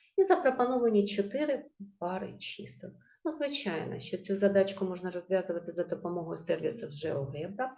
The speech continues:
але спочатку зображуємо всі точки, які у нас є за, дані за умовою задачі.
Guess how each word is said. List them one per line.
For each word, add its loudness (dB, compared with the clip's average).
але 0
спочатку 0
зображуємо 4
всі 2
точки, 0
які 2
у -2
нас -4
є 0
за, 2
дані 4
за 2
умовою 0
задачі. -10